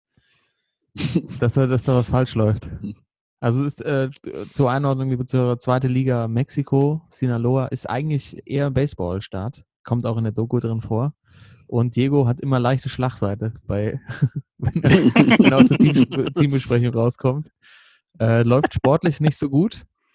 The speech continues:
Speaker 2: ähm, kriegt, kassiert aber angeblich trotzdem eins Komma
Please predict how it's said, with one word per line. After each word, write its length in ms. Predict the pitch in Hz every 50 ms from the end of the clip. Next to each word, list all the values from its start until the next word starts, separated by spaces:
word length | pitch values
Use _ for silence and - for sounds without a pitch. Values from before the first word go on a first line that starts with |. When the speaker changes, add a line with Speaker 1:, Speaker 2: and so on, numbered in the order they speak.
| _ _ _ _ _ _ _ _ -
Speaker 2:
ähm, 480 | 123 123 127 131 131 131 131 135 127 - - -
kriegt, 320 | - 139 156 - _ _
kassiert 360 | - 135 123 - - 160 160 156
aber 180 | 156 156 - -
angeblich 400 | 139 139 151 151 147 131 - -
trotzdem 520 | - 135 151 - - - 151 151 147 139 -
eins 240 | - 147 151 - -
Komma 200 | - 139 131